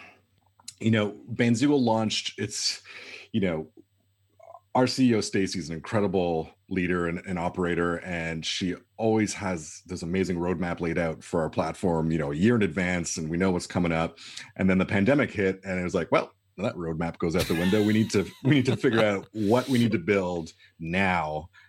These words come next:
Speaker 1: to help musicians monetize online and make it a little bit easier for them." So we, we added, we always had a commission-free ticket sales option included with our calendar feature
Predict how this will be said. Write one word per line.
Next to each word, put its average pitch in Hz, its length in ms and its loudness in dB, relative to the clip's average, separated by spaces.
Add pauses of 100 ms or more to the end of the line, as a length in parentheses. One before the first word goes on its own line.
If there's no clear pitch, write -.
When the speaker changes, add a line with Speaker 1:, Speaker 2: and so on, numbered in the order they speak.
(280)
Speaker 1:
to 104 100 0
help 92 240 0
musicians 90 480 -2
monetize 80 480 -2
online 82 400 -2
and 87 100 -2
make 104 140 2
it 98 60 -2
a - 20 0
little 92 160 2
bit 82 120 -4
easier 85 280 -2
for - 80 -12
them." 78 160 -8
So 92 220 0
we, 95 300 2 (540)
we 101 140 2
added, 107 240 2
we 120 100 4
always 135 200 2
had 113 180 0
a 80 400 -2
commission-free 90 540 -2
ticket 90 320 -2
sales 104 580 -2 (360)
option 117 500 0
included 107 400 0
with 98 160 2
our 85 120 0
calendar 107 380 -4
feature 139 360 -2